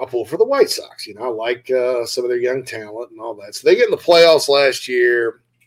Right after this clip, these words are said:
and before they start, the, the, the bar we go to has a White Sox flag flying outside. And, uh, I took a little video, put it on Instagram, said, uh, "Love the White Sox.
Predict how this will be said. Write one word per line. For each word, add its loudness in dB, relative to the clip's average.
and -20
before 2
they 2
start, -4
the, -20
the, -10
the -8
bar 2
we 0
go -6
to -10
has -8
a -10
White -14
Sox -16
flag -16
flying -20
outside. -20
And, -8
uh, -12
I -10
took 2
a 8
little 6
video, 6
put 6
it 2
on 4
Instagram, -4
said, -8
uh, -6
"Love 4
the 4
White 2
Sox. -2